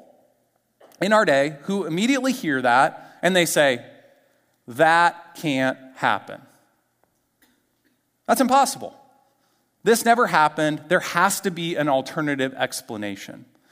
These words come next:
And sometimes, even within the so-called Christian community, people don't believe in signs or in miracles, and they try to give alternative explanations. And so there's a couple alternative explanations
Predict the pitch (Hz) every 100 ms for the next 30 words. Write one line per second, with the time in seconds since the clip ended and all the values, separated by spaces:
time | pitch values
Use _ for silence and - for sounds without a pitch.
0 | - 202 208 302 294 269 220 226 262 339
1 | 330 294 277 208 214 196 180 185 175 202
2 | 202 214 202 - 185 - 175 - 165 220
3 | 185 139 147 151 - - _ - 247 262
4 | 294 277 143 185 220 254 190 175 190 175
5 | 208 202 175 175 165 - 170 175 170 170
6 | 156 - 185 165 123 123 156 156 170 202
7 | 202 175 - 98 110 190 - - _ _
8 | _ - 185 208 - 214 240 214 196 170
9 | 185 175 170 - 151 - 147 156 151 139
10 | 107 170 202 226 214 190 - 269 294 320
11 | 208 - 214 220 185 180 - 185 139 120
12 | 131 123 147